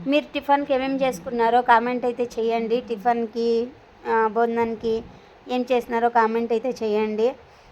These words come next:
ఇంకా రాఘు శైలు అయితే సామాన్లు తోమి పెట్టేస్తుంది శైలు, అది కొంచెం పర్వాలేదు నాకు. ఇంకా ఇంట్లో కొంచెం హెల్ప్ చేస్తారు పిల్లోళ్ళును, అంటే వంటలో ఏం చేయరులేండి, వాళ్ళైతే చేసుకొని తింటారు ఏమైనా చేయాలంటే. ఇంకా రాఘవేంద్రకి అయితే date of birth మార్చాలా.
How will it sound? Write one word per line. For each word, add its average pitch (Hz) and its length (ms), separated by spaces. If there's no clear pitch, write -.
ఇంకా 240 260
రాఘు 247 480
శైలు 254 320
అయితే 262 240
సామాన్లు 247 460
తోమి 247 260
పెట్టేస్తుంది 240 640
శైలు, 233 480
అది 226 160
కొంచెం 247 340
పర్వాలేదు 233 580
నాకు. 214 380
ఇంకా 262 320
ఇంట్లో 226 300
కొంచెం 233 300
హెల్ప్ 226 320
చేస్తారు 233 360
పిల్లోళ్ళును, 226 720
అంటే 240 140
వంటలో 269 420
ఏం 254 360
చేయరులేండి, 233 600
వాళ్ళైతే 247 460
చేసుకొని 247 460
తింటారు 233 360
ఏమైనా 233 340
చేయాలంటే. 226 800
ఇంకా 262 140
రాఘవేంద్రకి 269 580
అయితే 262 200
date 247 300
of 233 40
birth 240 320
మార్చాలా. 220 720